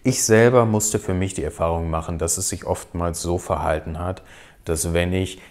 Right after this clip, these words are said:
sehr, sehr viel für eine Frau getan habe und ganz, ganz, ganz ehrlich zu mir selbst war, dass das oftmals die Frauen waren, wo ich Angst hatte, diese Frauen zu verlieren.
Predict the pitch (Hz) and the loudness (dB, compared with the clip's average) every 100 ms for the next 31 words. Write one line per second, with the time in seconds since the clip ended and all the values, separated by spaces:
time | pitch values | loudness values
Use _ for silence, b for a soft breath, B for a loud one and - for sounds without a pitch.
0 | B 92 90 104 131 127 101 104 101 - | B -4 0 6 8 8 6 4 4 -2
1 | 139 107 73 73 85 87 90 85 90 87 | 2 2 2 -2 -4 -2 -2 -2 0 0
2 | 82 - 92 87 78 76 80 82 92 - | 0 0 0 0 -2 -2 -2 0 -2 -4
3 | B B B B - 98 101 101 - - | B B B B -2 0 0 -6 -10 -4
4 | 101 131 - - 113 113 - - 95 98 | -2 0 -2 4 4 6 0 0 0 2
5 | 101 - 104 98 95 - 90 82 82 85 | -2 2 4 4 0 -2 -2 0 2 2
6 | - - 82 82 82 - B B B B | 0 -2 0 0 -2 -8 B B B B
7 | - 92 - 92 - 98 - 95 92 - | -6 -4 0 -2 0 -4 -2 -2 -2 -2
8 | - 120 113 - 90 87 85 85 85 80 | -2 -2 -2 0 0 2 0 2 2 2
9 | 82 82 80 B - 82 82 85 90 87 | 0 -2 -8 B -8 -4 0 2 2 0
10 | - - 101 143 156 - - - - - | -14 0 4 4 2 -2 -8 -6 -4 -4
11 | - 82 110 - _ _ - 104 110 - | -4 -4 -6 -10 _ _ -4 -2 -2 -4
12 | - 82 82 80 85 - 82 76 80 80 | -4 -2 -2 -4 -6 -4 -2 -2 -6 -10